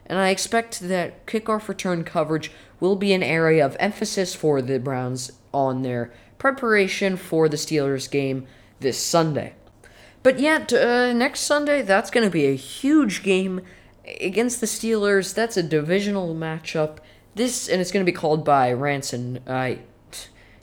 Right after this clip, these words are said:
Nance and Romo, which is a good thing. But nonetheless,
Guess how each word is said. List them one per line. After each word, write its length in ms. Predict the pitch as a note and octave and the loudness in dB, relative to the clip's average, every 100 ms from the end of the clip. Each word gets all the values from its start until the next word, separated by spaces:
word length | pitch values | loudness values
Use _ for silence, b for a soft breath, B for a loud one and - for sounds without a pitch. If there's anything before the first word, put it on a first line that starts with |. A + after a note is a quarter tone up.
| _ | _
Nance 460 | D#3 E3 G#3 G#3 - | 0 2 2 0 -2
and 220 | F3 D#3 | -2 0
Romo, 600 | D3+ E3+ D#3+ B2 A2 - | 2 4 4 -2 -6 -10
which 180 | A2 - | -12 -8
is 140 | B2 | -8
a 40 | |
good 220 | B2 A#2+ - | -6 -8 -6
thing. 220 | A2+ C3 B B B B B _ | -8 -8 B B B B B _
But 360 | A3 E3 - - _ G3 | 2 2 -2 -20 _ -2
nonetheless, 720 | A3 A#3 A3+ G#3 - - | 0 2 0 0 -2 -8